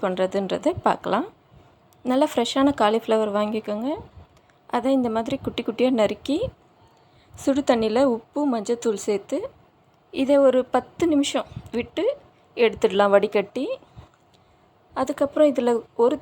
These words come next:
துளி இஞ்சி பூண்டு பேஸ்ட் ஆட் பண்ணிக்கோங்க. அதிகமாக சேர்த்துறாதீங்க. அதோட சில்லி பவுடர் கொஞ்சமாக ஆட் பண்ணிக்கோங்க, உங்கள் காரத்துக்கு ஏத்த மாதிரி.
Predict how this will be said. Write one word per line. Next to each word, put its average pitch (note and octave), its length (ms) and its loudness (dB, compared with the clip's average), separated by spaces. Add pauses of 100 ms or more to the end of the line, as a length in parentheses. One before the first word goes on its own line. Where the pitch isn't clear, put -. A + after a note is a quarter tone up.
துளி C4+ 180 0 (1300)
இஞ்சி B3+ 220 2
பூண்டு G#3 280 -2
பேஸ்ட் G3+ 320 4
ஆட் F#3+ 180 -2
பண்ணிக்கோங்க. F#3+ 420 -4 (1900)
அதிகமாக B3 380 -2
சேர்த்துறாதீங்க. G#3+ 680 -2 (2000)
அதோட C#4 220 8 (640)
சில்லி C4 320 -2
பவுடர் E3 320 0 (840)
கொஞ்சமாக A#3+ 420 -2
ஆட் G3+ 180 -8
பண்ணிக்கோங்க, F#3+ 540 -6
உங்கள் A3 280 0 (260)
காரத்துக்கு A3 440 0
ஏத்த F#3 180 -4 (100)
மாதிரி. F3+ 280 -2